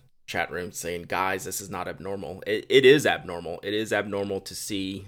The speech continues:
such a huge brand use such other huge brands, um, products. So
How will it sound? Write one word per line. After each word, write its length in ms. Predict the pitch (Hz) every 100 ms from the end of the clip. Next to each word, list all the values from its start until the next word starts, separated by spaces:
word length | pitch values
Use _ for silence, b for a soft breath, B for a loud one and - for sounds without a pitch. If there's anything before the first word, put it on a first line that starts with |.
| -
such 260 | - 107
a 60 | 101
huge 400 | - 113 110 98
brand 520 | 98 101 95 92 95 b b -
use 260 | 104 101 -
such 260 | 98 95 -
other 240 | - 92
huge 360 | - 92 90 -
brands, 640 | 82 90 87 85 - - - _ _ _ _ _ _ _ _
um, 380 | 87 90 90 90 - _ _ _ _ _ _ _ _ _ -
products. 640 | 110 90 - - - - _ _ _ _ _
So 460 | - 101 90 90